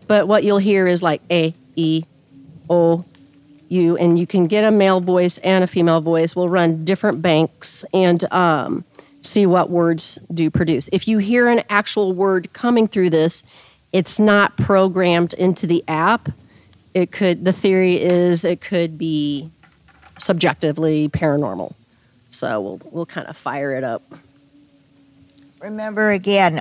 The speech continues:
Speaker 2: all energy is not stagnant. It's always around us. Everything that lives and breathes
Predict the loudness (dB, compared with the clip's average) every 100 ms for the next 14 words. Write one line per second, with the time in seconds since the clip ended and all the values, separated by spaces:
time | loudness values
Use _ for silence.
0 | -2 2 2 2 0 0 -2 -2 -2 0
1 | -2 -8 _ _ _ _ _ -4 -4 -2
2 | 0 0 0 -2 -6 0 0 -2 -6 -6
3 | -4 -4 -6 -16 -20 _ _ _ _ _
4 | 2 4 4 2 0 -4 -4 2 4 2
5 | 0 -4 -8 -12 -2 -2 0 -2 -2 -2
6 | -2 -2 0 0 -2 -6 -6 -4 -4 -4
7 | -8